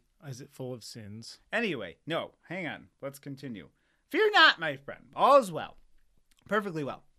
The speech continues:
Speaker 2: Let's continue, as I seem to fully have your attention now. This poor carpenter wasn't the only example of early sin eating.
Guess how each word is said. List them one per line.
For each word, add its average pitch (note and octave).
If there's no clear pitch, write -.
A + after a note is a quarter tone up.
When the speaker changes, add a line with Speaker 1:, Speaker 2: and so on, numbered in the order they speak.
Speaker 2:
Let's -
continue, D#3+
as B2
I C3
seem E3
to D3+
fully D3+
have C#3
your A2+
attention G2+
now. -
This -
poor G#3
carpenter C3+
wasn't C#3
the A#2+
only C#3+
example A#2
of A2+
early G#2+
sin D#3+
eating. D2+